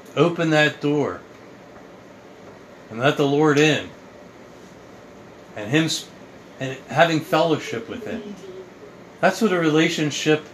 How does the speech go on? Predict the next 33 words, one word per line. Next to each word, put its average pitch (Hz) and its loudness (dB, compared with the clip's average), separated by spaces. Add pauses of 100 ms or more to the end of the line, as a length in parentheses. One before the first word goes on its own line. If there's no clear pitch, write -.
is 127 -6
all 151 2
about, 170 -2
fellowship. 156 -2 (2500)
And 190 4
if 185 0
we 220 8
have 214 6
fellowship 214 4
with 165 -4
God, 170 4 (1800)
and 143 -2
we 170 4
have 185 4
that 175 4 (920)
vertical 175 4
relationship 156 2
with 139 -2
him, 170 0 (240)
and 135 -2
the 139 0
door 180 2
is 160 0
open 196 2
between 156 0
us 160 0
and 156 0
him, 175 0
you 147 2
know 160 2
what 170 2
it 170 -6
does? 185 2